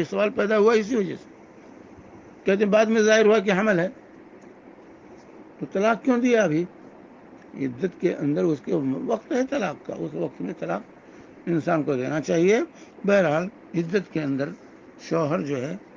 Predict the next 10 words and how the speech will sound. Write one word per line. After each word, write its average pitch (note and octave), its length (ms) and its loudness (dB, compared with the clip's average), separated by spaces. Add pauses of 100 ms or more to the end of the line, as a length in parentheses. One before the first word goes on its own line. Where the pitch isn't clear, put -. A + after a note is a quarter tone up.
(320)
یہ E3 140 0
ذمہ D3+ 260 -2
دار D3+ 260 0
ہے C#3+ 200 -2
نان C#3+ 240 -4
و C#3+ 60 -4 (800)
نفقے D3 640 -2
کا، D#3+ 220 -2 (520)
جو D3 160 2
ہے G3 160 0